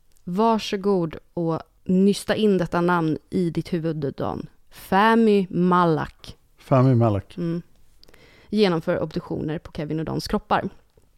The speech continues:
Speaker 1: Och doktor Fahmi Malak är immigrant från Egypten. Han har sedan nittonhundrasjuttionio varit rättsmedicinsk chef i delstaten.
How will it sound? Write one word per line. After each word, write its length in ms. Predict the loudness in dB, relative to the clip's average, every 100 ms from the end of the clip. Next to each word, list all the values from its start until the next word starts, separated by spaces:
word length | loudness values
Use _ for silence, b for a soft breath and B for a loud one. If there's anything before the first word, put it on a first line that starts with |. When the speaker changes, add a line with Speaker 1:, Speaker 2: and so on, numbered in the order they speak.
| _ _ _
Speaker 1:
Och 160 | 0 2
doktor 440 | 4 2 2 0
Fahmi 360 | 0 2 4 4
Malak 480 | 2 0 -4 -12 -20 -16 -6
är 240 | -4 -2
immigrant 460 | 0 2 2 0 0
från 160 | -2
Egypten. 400 | -2 -4 -4 -4 -4 _ _ _ _ -6
Han 180 | -2
har 140 | 0 0
sedan 360 | -4 -2 2
nittonhundrasjuttionio 880 | 2 2 2 2 0 0 2 2 0
varit 240 | 0 -4 -4
rättsmedicinsk 920 | -6 -6 -4 -4 -2 -2 -2 -8 -14
chef 380 | -4 -2 -2 -2
i 60 |
delstaten. 800 | 0 0 -2 -4 -2 -2 -2 -2